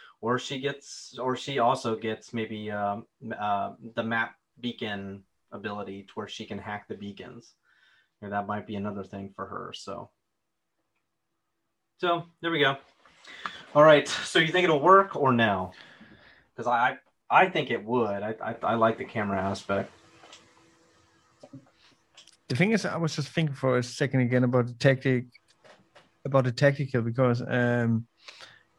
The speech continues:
Speaker 2: when you have all three cameras, would you just have to activate them, or would you have to, uh, or would you have three tiny screens to, where you could see what is happening?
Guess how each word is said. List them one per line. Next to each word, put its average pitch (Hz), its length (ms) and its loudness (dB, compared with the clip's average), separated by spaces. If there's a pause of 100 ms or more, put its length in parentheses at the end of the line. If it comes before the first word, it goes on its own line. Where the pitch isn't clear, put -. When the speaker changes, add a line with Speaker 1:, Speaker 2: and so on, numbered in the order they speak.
Speaker 2:
when 139 340 2
you 143 160 2
have 147 180 6
all 147 140 2
three 131 480 0 (140)
cameras, 113 680 0 (160)
would 143 160 0
you 139 120 2
just 135 480 4
have 127 300 0
to - 140 -2
activate 170 560 0
them, 196 200 2
or 127 520 4 (160)
would 139 140 0
you 135 100 6
have 135 220 8
to, 139 240 -4 (160)
uh, 123 240 0
or 120 460 0 (120)
would 147 180 4
you 139 120 6
have 123 260 4 (180)
three 139 400 2 (540)
tiny 135 280 2
screens 123 520 2
to, 104 160 -10 (140)
where 135 200 6
you 131 80 6
could 127 220 0
see 131 480 2 (300)
what 131 260 6
is 117 160 0
happening? 123 640 0